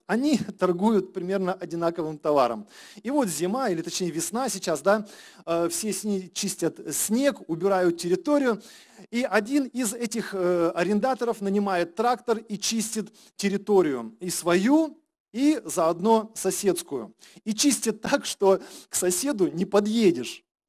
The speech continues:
А у него очищенное прям вот, э, к парковочке, к его месту. Ну, естественно, что все клиенты, догадайтесь, с трёх раз,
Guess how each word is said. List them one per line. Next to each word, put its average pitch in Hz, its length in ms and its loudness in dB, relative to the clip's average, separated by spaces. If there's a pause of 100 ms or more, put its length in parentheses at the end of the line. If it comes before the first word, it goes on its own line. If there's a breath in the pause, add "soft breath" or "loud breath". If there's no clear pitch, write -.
(720 loud breath)
А 175 140 4
у 208 100 4
него 254 440 0
очищенное 208 680 0
прям 233 300 0
вот, 214 260 -2
э, 175 320 4
к - 140 -18
парковочке, 190 680 -2
к - 80 -10
его 190 420 0 (180 loud breath)
месту. 143 520 -2 (240 loud breath)
Ну, 277 200 4
естественно, 202 640 -2
что - 160 -2
все 240 220 -4
клиенты, 202 440 0
догадайтесь, 160 640 0 (200 loud breath)
с - 120 -10
трёх 170 260 0
раз, 180 300 0